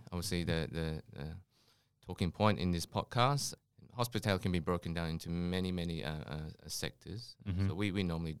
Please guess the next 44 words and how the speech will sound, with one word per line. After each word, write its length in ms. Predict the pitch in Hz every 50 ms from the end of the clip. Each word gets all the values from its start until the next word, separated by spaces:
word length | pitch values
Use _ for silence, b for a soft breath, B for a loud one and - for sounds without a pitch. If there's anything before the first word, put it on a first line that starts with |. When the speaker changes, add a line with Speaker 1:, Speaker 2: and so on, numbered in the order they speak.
| - -
Speaker 1:
uh, 140 | 80 78 76 73
deal 160 | 78 78 80
with 160 | 78 78 76 76 _ _ _ _ _ _ _
restaurants, 640 | 76 85 - - - 82 78 78 78 - - - - _ _ _ _ _ -
your 400 | 80 78 76 76 76 76 76 -
sort 180 | - - - 76
of 100 | 67 -
transient, 640 | - - 85 85 85 85 78 85 85 82 82 78 -
uh, 260 | 78 80 78 76 76 78
grab-and-go 640 | - 85 85 80 80 78 78 - 78 80 76 76 - -
concepts, 580 | - 82 90 - - - - - - - - - - - _ _ -
touch 200 | - 95 - -
ping-, 260 | - 98 98 101 104 -
shopping 320 | - - - 101 - 120 120
malls. 380 | 123 135 165 202 208 - - - _
Speaker 2:
Yep. 160 | - 110 120 - -
Speaker 1:
Uh, 320 | 87 87 85 85 82 82 90 - - _ _ _ _ _ _ _ _ _ _ _ _ _ _
and 100 | - 101
then 160 | 110 113 113 113
we, 260 | 107 101 98 95 92 B B B B B B _
I 80 | 90 92
guess, 240 | 90 98 92 90 -
diversify 600 | - - 90 85 82 90 87 - - 87 - 87
ourselves 320 | 80 78 - - 82 82 85
in, 160 | 82 82 - -
into 240 | 85 82 - -
workplace, 720 | 76 73 85 76 - - - 71 73 78 76 - - - - _ _ -
residential, 500 | 73 73 71 73 73 76 78 - - 80
multi-residential. 840 | 78 80 76 - - - - - - - - - 80 - - - -
So 240 | 82 - 80 80 82 b b b -
Speaker 2:
Mm-hmm. 220 | 101 87 98 101
Speaker 1:
a 140 | 82 65 87
good 160 | - 104 -
thing 140 | - 92 87
about 180 | 82 87 80
the 60 | - -
practice 400 | - - 82 78 - - 80 -
is 120 | 73 -
that 220 | - 76 - - -
there 280 | - 82 80 78 73
are 360 | - - _ _ _ _ - -
twenty-five 420 | - - - 82 82 - 87 85 82
of 100 | 73 80
us, 320 | 82 78 78 - - -